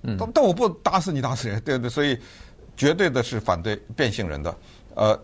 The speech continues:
Speaker 2: 反移民是刚才的一个，就是他们相当主要的一个东西，因为他们认为我的这个国家呢，相对在过去是比较纯的，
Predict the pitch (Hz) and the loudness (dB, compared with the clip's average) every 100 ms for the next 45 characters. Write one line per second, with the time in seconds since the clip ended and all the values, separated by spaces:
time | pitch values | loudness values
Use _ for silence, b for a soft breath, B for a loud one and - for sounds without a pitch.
0 | - 113 127 151 139 135 107 127 117 104 | 0 2 2 0 0 -2 -2 -2 0 0
1 | 107 104 107 110 98 90 90 - - - | 0 -2 -4 0 0 0 -4 -14 -20 -10
2 | 110 - - 120 - 139 143 - 92 117 | -8 -4 -2 0 0 0 -2 0 2 2
3 | 95 98 107 101 131 139 131 - 156 131 | 0 -4 -6 -4 -2 -2 -2 -2 0 0
4 | 131 92 92 113 B B B B B B | -2 0 -2 -4 B B B B B B
5 | B - - - 120 202 202 202 135 - | B -20 -10 2 2 4 0 0 -2 -2
6 | 110 139 180 165 113 190 175 165 180 170 | -2 2 0 0 -4 -4 -4 -2 -4 0
7 | 202 156 - 156 - - 139 107 85 101 | 0 0 -2 -6 -6 -8 -6 -6 -2 -2
8 | - 104 85 151 | 0 -4 -2 0